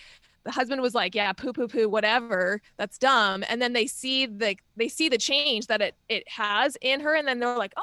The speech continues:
"Oh, huh, maybe I should try this thing." And, and they get on board. You can't force anybody to get on board with you. Uh, you can just be the example of what's possible because we, we cannot model what we can't see. And that's coming, you know, wrapping back to the question around the community, like,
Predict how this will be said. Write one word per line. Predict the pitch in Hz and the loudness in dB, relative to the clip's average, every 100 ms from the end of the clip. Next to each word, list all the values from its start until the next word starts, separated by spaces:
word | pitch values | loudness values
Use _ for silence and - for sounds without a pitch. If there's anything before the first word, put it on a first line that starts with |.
| 554 | -6
"Oh, | 190 185 | -8 -8
huh, | - 359 - _ 262 | -10 -8 -8 _ -8
maybe | 339 | -4
I | 339 523 | 0 0
should | - 226 | -2 -4
try | 233 208 | -2 -2
this | 202 - | -4 -10
thing." | 214 185 185 - - - - | -10 -8 -10 -14 -20 -14 -8
And, | 202 240 | -4 -2
and | 220 | 0
they | 214 | 2
get | 226 | 2
on | 190 | 0
board. | 170 - | -2 -6
You | 269 | -10
can't | - - - | -10 -10 -8
force | 240 233 - | 0 0 0
anybody | 226 226 214 | -4 -2 -2
to | 208 | -2
get | 202 | -4
on | 202 | -4
board | 185 185 | -6 -6
with | 202 233 | -6 -6
you. | 269 294 381 - - - - | -4 -2 -2 -6 -20 -8 -2
Uh, | 185 | 0
you | 233 285 | 0 -6
can | 254 | -6
just | 254 | -6
be | 247 | -4
the | 247 | -4
example | 202 196 208 202 | -2 -2 -2 -4
of | 185 | -4
what's | 175 - | -6 -8
possible | - 196 220 190 180 - | -10 -8 -8 -8 -12 -10
because | 233 277 | -10 -8
we, | 294 - _ - | -8 -10 _ -12
we | 240 285 | -8 -6
cannot | 311 311 311 | -4 -2 -2
model | 226 214 214 262 311 | 0 0 2 4 4
what | 254 233 | 4 -2
we | 226 | -4
can't | - 185 - | -10 -12 -12
see. | - - - 233 _ - _ | -16 -14 -16 -20 _ -20 _
And | 220 233 | -4 -2
that's | 262 - | -2 -4
coming, | - 262 233 220 202 | -12 -4 -4 -4 -8
you | 202 | -6
know, | |
wrapping | 214 226 226 | 0 0 0
back | 208 202 | -2 -2
to | - | -6
the | 202 | -12
question | - 214 - 214 | -6 -6 -6 -6
around | 196 190 | -6 -6
the | 175 | -8
community, | - 196 220 302 302 220 202 | -10 -8 -6 -6 -6 -4 -2
like, | 185 - | -4 -6